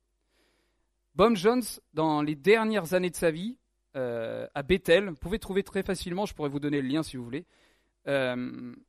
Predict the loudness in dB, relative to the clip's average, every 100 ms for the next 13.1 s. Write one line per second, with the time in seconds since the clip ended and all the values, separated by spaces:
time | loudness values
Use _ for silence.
0 | _ _ _ _ _ _ _ -8 -2 -2
1 | 2 4 4 4 -2 -2 -4 -4 -6 -8
2 | -6 0 2 0 -2 -2 -2 -2 -4 -4
3 | -4 0 0 0 -2 -2 -2 -4 -6 -6
4 | -4 -4 -4 -4 -4 -4 -8 -8 -10 -6
5 | -2 -2 0 -4 -2 -6 -4 -4 -4 -4
6 | -4 -4 -4 -4 -6 -8 -8 -10 -14 -14
7 | -18 -20 _ _ _ _ _ _ _ _
8 | _ -12 -8 -2 -2 -2 -4 -2 0 -2
9 | 0 0 0 -2 -2 -4 -8 -10 -18 -14
10 | -8 -4 -2 -2 -4 -4 -4 -4 _ _
11 | _ -4 -2 0 0 2 0 0 -2 -2
12 | -2 -2 -8 _ _ -4 -4 -4 -6 -10
13 | -12